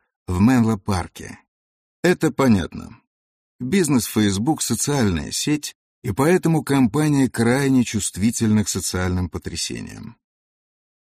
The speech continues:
Шестнадцатого февраля две тысячи семнадцатого года, после трех месяцев самоанализа, Марк Цукерберг опубликовал смелый манифест о необходимости построения глобального сообщества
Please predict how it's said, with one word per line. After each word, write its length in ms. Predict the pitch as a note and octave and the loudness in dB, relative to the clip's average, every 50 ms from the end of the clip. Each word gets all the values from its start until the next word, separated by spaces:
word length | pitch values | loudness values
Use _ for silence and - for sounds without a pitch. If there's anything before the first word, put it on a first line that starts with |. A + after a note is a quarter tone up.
| _ | _
Шестнадцатого 680 | - - C#3 C3 - G3 G#3 - - - - A2+ G#2 F#2+ | -4 -2 -2 0 2 2 2 0 0 -4 -4 -2 -2 -2
февраля 640 | - G#2 F#2+ G2 G2 F#2 F2+ F2 F2 - C3 - _ _ _ - | 0 0 0 0 0 0 -2 -2 -2 -4 -6 -8 _ _ _ -10
две 220 | G2+ F#2+ G2+ A#2 | -2 0 2 2
тысячи 440 | G#2+ - F3+ F3 - B2+ A2+ - - | 2 2 -2 -4 -4 -4 -4 -4 -4
семнадцатого 760 | - - - G2+ G2+ B2 C#3+ - - G2 - - D#2 D2 D#2 | -6 -2 0 2 2 2 0 -2 -6 -10 -10 -10 -8 -8 -8
года, 420 | C2+ A1+ A#1 B1+ C2 F2+ G2+ B2 - _ _ _ _ _ _ _ | -10 -10 -12 -12 -10 -10 -10 -10 -12 _ _ _ _ _ _ _
после 280 | - C3 C3 - C3+ C3+ | -2 0 0 0 0 0
трех 280 | A#2+ D3+ F3 E3+ - - | 2 4 4 4 4 4
месяцев 560 | G#2+ A#2+ C3 A#2+ - G#2+ F#2+ - - F#2+ - | 4 4 4 4 2 -2 -4 -4 -4 -4 -2
самоанализа, 960 | - - A2+ G2+ F#2+ F2 D#2+ C#2 C2+ B1 C2+ D2+ G2+ A#2 C#3 C#3 D#3+ D#3+ D#3+ - _ _ _ _ _ | -2 0 0 0 0 0 -2 -6 -8 -10 -10 -8 -6 -6 -6 -6 -8 -10 -10 -12 _ _ _ _ _
Марк 340 | - G#2+ C#3+ F3+ F3+ D#3 - | 0 2 2 2 2 0 -4
Цукерберг 800 | - - G#2+ G2 - F2 D#2+ E2 E2 C3 F3+ F3+ - - - - - | -6 -4 -4 -4 -2 -2 -4 -4 -2 -2 -2 -2 -4 -8 -16 -12 -6
опубликовал 720 | - C#3 B2+ C3+ A#2+ A#2 A#2+ A#2 - C3+ D3+ F3+ F3+ E3+ D3 | -6 -4 -2 0 2 4 2 2 2 2 0 2 2 0 0
смелый 540 | - - - - D#3 F3 E3 D#3 D3 C#3+ C3 | 0 2 4 4 4 4 2 2 2 2 4
манифест 720 | B2+ A#2+ A#2 A2+ A2 - - D#3 D#3+ C#3+ - - - - _ _ _ _ _ - | 6 6 6 6 4 2 2 0 0 0 -2 -4 -8 -12 _ _ _ _ _ -2
о 120 | C#3+ D3 | 0 2
необходимости 1000 | C#3 C#3 C3+ C3+ B2+ - - - A#2+ A#2 G#2 C#3 D3+ C#3+ C3+ B2+ - - - A#2+ A2+ | 4 6 6 4 4 2 0 0 0 0 2 0 0 2 0 0 0 -2 -2 -2 -2
построения 840 | - - A2+ - - - G#2+ G#2+ G#2+ A2+ C#3 C#3+ C3 B2+ B2 A#2 A2 | -2 -2 -4 -4 -2 -2 0 2 2 2 2 4 4 4 6 4 4
глобального 800 | F#2+ F#2+ G#2 A2 A2 G2+ F#2 A#2 B2 A2+ A2 A2 G#2+ G2 G2+ | 2 2 0 2 2 0 0 0 2 2 2 2 2 2 0
сообщества 1040 | F#2 - - F#2+ F2+ A2 D3+ E3 - - - - E2 - - - B1+ A#1 A1+ - - | -2 -2 -4 -2 -2 -2 -2 -2 -4 -4 -8 -8 -8 -8 -10 -10 -12 -14 -14 -14 -16